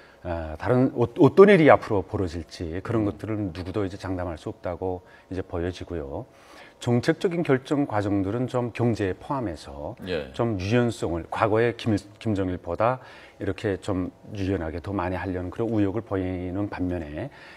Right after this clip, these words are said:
Speaker 1: 이제 통치 측면에서는, 엘리트 장악 측면에서는 너무나도 잔인하게 이렇게 처형하고 많이 하고 있기 때문에
Speaker 2: 예.
Speaker 1: 큰 문제가 될 것 같고요. 그 김일성, 김정일은 사실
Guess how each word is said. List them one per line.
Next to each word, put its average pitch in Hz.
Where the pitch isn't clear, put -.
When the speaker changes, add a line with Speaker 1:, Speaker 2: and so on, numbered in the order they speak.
Speaker 1:
이제 92
통치 151
측면에서는, 90
엘리트 101
장악 87
측면에서는 90
너무나도 113
잔인하게 90
이렇게 85
처형하고 92
많이 87
하고 165
있기 110
때문에 82
Speaker 2:
예. 87
Speaker 1:
큰 160
문제가 98
될 85
것 92
같고요. 82
그 127
김일성, 156
김정일은 120
사실 135